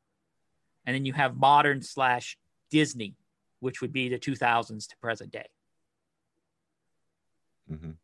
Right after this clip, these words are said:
Speaker 1: That's just my simple thing. And then my second thing is 'cause, you know, you go com-, when you, when you deal with comic books, they have the Golden Age, the Silver Age, the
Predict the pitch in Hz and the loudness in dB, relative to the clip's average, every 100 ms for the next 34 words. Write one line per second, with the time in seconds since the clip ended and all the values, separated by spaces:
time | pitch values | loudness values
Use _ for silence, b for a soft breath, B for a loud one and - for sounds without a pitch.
0 | _ _ _ _ 143 143 139 - 143 131 | _ _ _ _ 0 0 -4 -2 2 2
1 | - 151 127 117 123 113 110 120 131 131 | 0 -4 -2 -2 -2 -6 -8 -8 -6 -4
2 | 123 - 208 214 139 139 131 131 b b | -4 2 2 2 0 -2 -2 -4 b b
3 | b - 135 165 147 156 147 147 151 - | b -4 0 0 2 2 2 4 2 4
4 | 175 160 156 151 143 - 147 147 139 151 | 0 0 -2 -2 -4 -6 -8 -6 -2 -2
5 | 143 131 - 170 165 139 139 - - 127 | 0 -2 2 2 2 0 -2 -2 -4 -6
6 | 131 123 123 135 135 131 127 127 127 113 | -4 -6 -2 0 0 -2 -4 -4 -6 -8
7 | 117 - 135 123 123 123 120 120 123 113 | -8 -2 -2 0 0 0 -2 -4 -8 -10
8 | 113 | -14